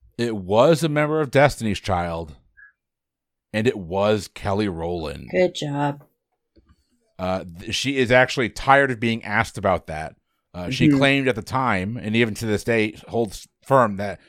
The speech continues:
Speaker 1: she doesn't know what Microsoft Excel is.
Speaker 3: Uh, paging Patrick Matthews.
Speaker 1: <laughs> We're moving on. So with that, after,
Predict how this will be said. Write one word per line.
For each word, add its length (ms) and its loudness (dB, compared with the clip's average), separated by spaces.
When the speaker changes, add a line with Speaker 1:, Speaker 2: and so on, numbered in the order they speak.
Speaker 1:
she 160 -8
doesn't 240 -2
know 160 0
what 60 0
Microsoft 420 0
Excel 460 -2
is. 520 -8
Speaker 3:
Uh, 140 -8
paging 340 0
Patrick 320 -6
Matthews. 580 -12
Speaker 1:
<laughs> 360 -20
We're 240 -8
moving 440 -2
on. 380 2
So 140 -2
with 300 -2
that, 160 4
after, 460 -2